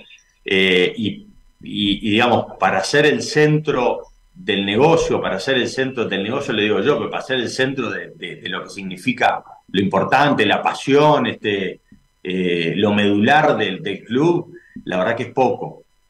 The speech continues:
eh, muy poco. Eh, yo, yo creo que en, en esta, en esta gestión hubo, hubo, hubo un par de, de, de situaciones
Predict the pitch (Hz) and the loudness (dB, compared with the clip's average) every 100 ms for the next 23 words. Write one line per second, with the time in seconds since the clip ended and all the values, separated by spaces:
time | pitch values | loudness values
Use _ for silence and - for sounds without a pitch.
0 | _ - 98 98 95 90 87 85 85 80 | _ -10 -6 -4 -2 -2 -2 -4 -8 -10
1 | 76 - - 110 117 110 98 85 80 - | -10 -14 -6 0 2 2 0 0 -4 -8
2 | - _ _ _ _ _ _ _ 101 101 | -12 _ _ _ _ _ _ _ 0 4
3 | 101 98 95 - _ - 165 160 175 180 | 4 4 0 -10 _ 0 0 2 2 4
4 | 202 160 160 135 - - _ _ _ _ | 4 4 4 2 -2 -16 _ _ _ _
5 | - - - 143 143 123 120 - 143 160 | -18 -16 -12 -8 -2 0 -2 -2 -2 -2
6 | 190 156 - 135 156 156 165 143 - 127 | 2 0 0 -4 -4 -2 0 0 -2 -8
7 | - 160 175 170 151 135 - 135 139 131 | -10 -8 -6 -2 0 0 -2 -10 -8 -6
8 | 120 117 95 95 _ _ _ _ _ _ | -2 -2 -4 -12 _ _ _ _ _ _
9 | - 147 156 151 165 165 165 143 - - | -10 -4 -2 0 2 2 2 0 -2 -2
10 | 127 120 117 110 107 104 98 90 - _ | 0 0 -2 -4 -6 -8 -10 -12 -18 _
11 | _ _ _ 113 113 113 120 113 - 160 | _ _ _ -4 -4 -2 -2 0 2 4
12 | 165 170 - | 4 2 -2